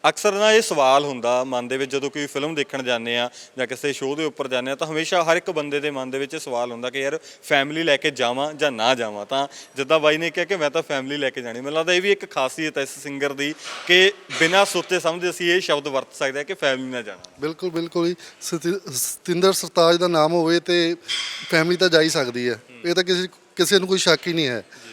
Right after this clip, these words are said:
Speaker 2: ਠੀਕ ਹੈ, ਉਹਨਾਂ ਦੀ ਫਿਲਮ ਤਾਂ ਫੈਮਿਲੀ ਦੇਖਣ, ਫੈਮਿਲੀ ਦੇ ਨਾਲ ਦੇਖਣ ਵਾਲੀ ਹੀ ਹੋਊਗੀ। ਇਹ ਸਾਰਿਆਂ ਨੂੰ ਸੌ ਪਰਸੈਂਟ ਇਹ ਵਿਸ਼ਵਾਸ ਹੈ। ਤੇ ਸਾਰਿਆਂ ਨੂੰ ਮੈਂ ਤਾਂ ਇਹੀ ਕਹੂੰਗਾ ਵੀ ਆਪਣੀ ਫੈਮਿਲੀਆਂ ਨੂੰ ਨਾਲ ਲੈ ਕੇ ਆਓ, ਲਾਈਵ ਸ਼ੋਅ ਪਹਿਲਾਂ ਦੇਖੋ,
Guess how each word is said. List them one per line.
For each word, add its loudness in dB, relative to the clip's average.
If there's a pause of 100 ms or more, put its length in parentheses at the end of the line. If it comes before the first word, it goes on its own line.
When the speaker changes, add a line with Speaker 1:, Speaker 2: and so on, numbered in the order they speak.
(160)
Speaker 2:
ਠੀਕ -2
ਹੈ, 8
ਉਹਨਾਂ 4
ਦੀ 2
ਫਿਲਮ 0
ਤਾਂ 4 (180)
ਫੈਮਿਲੀ 2 (260)
ਦੇਖਣ, -2 (160)
ਫੈਮਿਲੀ 4
ਦੇ 6
ਨਾਲ 6
ਦੇਖਣ 2
ਵਾਲੀ 2 (340)
ਹੀ 6
ਹੋਊਗੀ। 0 (160)
ਇਹ 2
ਸਾਰਿਆਂ 6
ਨੂੰ 0
ਸੌ 4
ਪਰਸੈਂਟ 2 (400)
ਇਹ 4
ਵਿਸ਼ਵਾਸ 4
ਹੈ। -6 (460)
ਤੇ 2
ਸਾਰਿਆਂ 4
ਨੂੰ 2
ਮੈਂ 2
ਤਾਂ 4
ਇਹੀ 2
ਕਹੂੰਗਾ 2
ਵੀ -2
ਆਪਣੀ 0
ਫੈਮਿਲੀਆਂ 0
ਨੂੰ 0
ਨਾਲ 4
ਲੈ 4
ਕੇ 0
ਆਓ, 4 (420)
ਲਾਈਵ 6
ਸ਼ੋਅ 4
ਪਹਿਲਾਂ 6
ਦੇਖੋ, 0